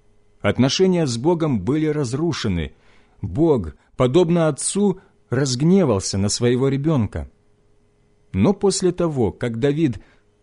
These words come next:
раскаялся в своем прегрешении, отец снова прижал его к груди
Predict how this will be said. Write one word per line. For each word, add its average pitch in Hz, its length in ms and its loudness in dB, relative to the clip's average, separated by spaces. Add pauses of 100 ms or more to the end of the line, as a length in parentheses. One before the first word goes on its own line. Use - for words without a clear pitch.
раскаялся 117 1120 -2 (240)
в - 80 -8
своем 135 420 -2
прегрешении, 117 760 -4 (1080)
отец 113 420 0
снова 160 600 2
прижал 131 640 0
его 127 260 0
к 98 100 -10
груди 104 520 -2